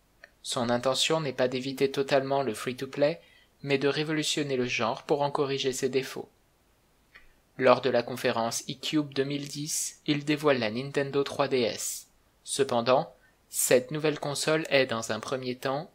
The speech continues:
un échec. Alors que les ventes sont moroses en deux mille onze,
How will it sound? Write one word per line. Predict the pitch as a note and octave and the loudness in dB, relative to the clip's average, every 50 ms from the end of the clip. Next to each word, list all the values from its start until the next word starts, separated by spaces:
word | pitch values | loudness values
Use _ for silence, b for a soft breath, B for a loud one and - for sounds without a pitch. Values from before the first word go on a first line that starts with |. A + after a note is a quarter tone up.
| _ | _
un | - D#3+ D#3 C#3+ | -4 -4 -2 0
échec. | C#3 - - - A2+ G#2 G#2 - - - - _ _ _ _ _ _ _ _ _ _ _ | 0 2 2 2 0 -2 -4 -6 -12 -14 -14 _ _ _ _ _ _ _ _ _ _ _
Alors | - C3 B2+ B2+ B2+ - - | 6 8 8 8 6 4 0
que | - D3+ | 0 2
les | C3+ C3 | 2 4
ventes | B2+ B2+ C3+ C#3 D3 - | 4 2 2 0 0 -2
sont | - - C3 | -4 -4 -2
moroses | B2 B2 B2 B2 B2+ C3+ C#3 C3+ - | 0 0 0 2 2 2 2 0 -2
en | - | -6
deux | A2 A2 B2 | -4 -4 -4
mille | B2+ C#3 C#3 C#3 | -4 -4 -4 -4
onze, | C#3+ D3+ E3 E3+ - - | -4 -4 -4 -6 -8 -12